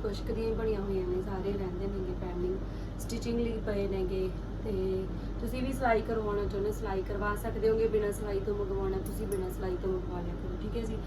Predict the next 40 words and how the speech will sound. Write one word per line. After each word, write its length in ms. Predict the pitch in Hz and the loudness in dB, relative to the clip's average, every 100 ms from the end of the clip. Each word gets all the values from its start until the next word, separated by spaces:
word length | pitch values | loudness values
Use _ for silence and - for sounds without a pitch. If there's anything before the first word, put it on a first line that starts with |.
| - - - | -4 -4 -2
ਜਿਵੇਂ 220 | 285 302 | 0 0
ਵੀ 120 | 349 | 4
ਤੁਹਾਨੂੰ 240 | 359 330 | 4 4
ਸਹੀ 240 | - 247 277 | 2 0 4
ਲੱਗਦਾ, 320 | 302 247 240 | 4 4 0
ਤੁਸੀਂ 280 | 233 - 233 | -2 0 0
ਆਪਣਾ 220 | 220 208 | 2 0
ਆਰਡਰ 240 | 202 190 | 0 0
ਉਸ 140 | 202 180 | 0 0
ਤਰ੍ਹਾਂ 240 | 175 190 | -2 -2
ਆਪਾਂ 200 | 185 185 | -2 0
ਨੂੰ 120 | 185 | 0
ਦੇ 140 | 190 180 | 2 0
ਸਕਦੇ 380 | - 180 - 185 | 0 -2 -2 0
ਹੋਗੇ। 220 | 190 233 - - - - | 0 0 -2 -4 -4 2
ਪਰ 140 | 262 269 | 4 6
ਜਿਹੜੇ 200 | 277 330 | 4 4
ਵਰਕ 340 | 277 233 220 | 6 6 4
ਵਾਲੇ 180 | 208 214 | 2 2
ਸੂਟ 220 | 226 208 | 0 -2
ਹੁੰਦੇ 260 | 220 214 208 | 0 0 0
ਨੇਗੇ, 240 | 208 208 | 0 0
ਉਹ 60 | 220 | 0
ਆਪਣੇ 220 | 214 214 | 0 -2
ਤਿੰਨ 260 | - 196 214 | 0 -2 0
ਹਜ਼ਾਰ 240 | 233 220 208 | 0 0 0
plus 240 | 196 196 - | -2 -2 -2
ਤੋਂ 80 | 202 | -2
ਮਸ਼ੀਨੀ 360 | 196 196 190 | -2 0 0
ਵਰਕ 260 | 190 185 - | 0 -2 -4
ਸਟਾਰਟ 340 | - 190 180 | -4 -4 -2
ਹੁੰਦਾ 260 | 185 180 180 | 0 0 -2
ਹੈਗਾ, 200 | 180 220 - - | -2 -4 -2 -2
ਕਿਉਂਕਿ 240 | 262 254 294 | 0 0 0
ਉਹ 260 | 302 262 | 4 6
on 160 | 247 247 | 6 4
demand 380 | 240 226 220 202 | 4 4 4 2
ready 200 | 190 190 | 0 0
ਹੁੰਦੇ 280 | 196 190 202 | 0 0 0
ਨੇਗੇ। 320 | 196 196 | 0 0